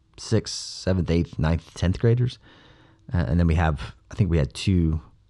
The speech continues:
uh, high sc-, uh, juniors in the crew. And I remember going out to the work site the first day, kinda teaching these kids how to use a lawnmower.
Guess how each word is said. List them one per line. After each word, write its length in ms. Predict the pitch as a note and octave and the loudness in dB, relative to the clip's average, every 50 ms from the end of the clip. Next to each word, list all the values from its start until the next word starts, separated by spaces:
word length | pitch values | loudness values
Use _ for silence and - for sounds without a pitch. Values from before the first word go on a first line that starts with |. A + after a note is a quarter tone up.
| _ _ _ _ _ _ _ _ _ _ _ | _ _ _ _ _ _ _ _ _ _ _
uh, 460 | - F2+ D2+ C#2+ C#2 B1+ G#1+ - D2+ D#2 | -2 0 0 2 0 -2 -2 -4 -6 -6
high 160 | - - F2+ | -4 -4 -4
sc-, 120 | - - - _ _ | -4 -4 -12 _ _
uh, 220 | - D2 B1+ G#1 A1 | -4 -4 -2 -2 -4
juniors 480 | - - D2+ C#2 B1+ B1 - - - - _ _ - | -4 -2 -2 0 -2 -2 -4 -8 -14 -18 _ _ -8
in 220 | - C#2+ B1+ B1 A1 - | -6 -4 -4 -4 -6 -6
the 100 | - E2 | -8 -8
crew. 340 | - - - D2+ C2+ C#2 C#2+ - - - - - - - - - - - - - - _ _ - | -8 -4 -4 -4 -4 -4 -6 -10 -18 -20 -20 -20 -20 -20 -20 -20 -20 -20 -20 -20 -20 _ _ 2
And 360 | A2 C3 B2+ A#2 A2+ G#2+ - - _ _ _ _ _ | 4 6 8 8 6 4 2 -4 _ _ _ _ _
I 60 | A2+ | 0
remember 240 | A#2 C3 D3+ D#3 C3+ | 2 2 4 4 6
going 200 | B2+ B2+ B2+ A#2+ | 8 8 8 8
out 160 | A#2 A2+ - | 6 4 2
to 80 | - G#2 | 0 0
the 80 | G2 F#2 | 2 4
work 200 | F#2+ G2+ - - | 2 2 0 0
site 220 | - G2 E2+ - | -2 -2 -2 0
the 80 | - E2+ | -4 -6
first 320 | - - F2+ F2 - - | -2 0 0 0 2 0
day, 380 | D#2+ D#2 D#2+ D#2+ D#2 D2+ C2+ - - _ _ _ _ | 0 2 2 4 2 2 0 -2 -8 _ _ _ _
kinda 220 | - - F2+ E2 - | -4 -2 -2 -2 -2
teaching 460 | - A#2+ B2 A2+ - G#2+ G#2 F#2+ F2 | 2 2 2 2 4 2 2 2 2
these 160 | E2 D#2+ - | 2 0 -2
kids 480 | - - F2+ E2 D#2 D2+ D2+ D2 - - | 0 0 2 2 2 2 0 -2 -6 -8
how 160 | - - G2+ | -4 0 2
to 60 | G#2 | 4
use 140 | A2 A2+ G2+ | 4 4 4
a 60 | G2+ | 4
lawnmower. 560 | F2+ F#2+ A#2 C#3 A2+ D#2+ C#2 A#1 G#1 A1+ A#1+ | 4 4 4 4 4 4 2 -2 -4 -6 -8